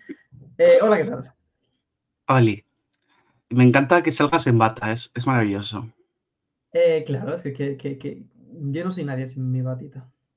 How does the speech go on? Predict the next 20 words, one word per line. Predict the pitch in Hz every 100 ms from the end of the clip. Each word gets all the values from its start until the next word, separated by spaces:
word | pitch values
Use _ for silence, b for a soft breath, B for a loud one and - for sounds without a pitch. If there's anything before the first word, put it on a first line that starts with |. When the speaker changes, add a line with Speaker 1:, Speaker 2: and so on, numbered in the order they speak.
| -
Speaker 1:
Esta | 185 226
es |
la, | 220 175
la | 175
de | 156
invierno, | 139 135 131
la, | 135 143 151
la | 156
otra | 165 208
que | 196
tengo | 190 208
es |
la | 202
de | 160
entretiempo, | 139 127 135 127 131
esta | 127
es |
la | 175
de | 151
invierno. | 127 135 131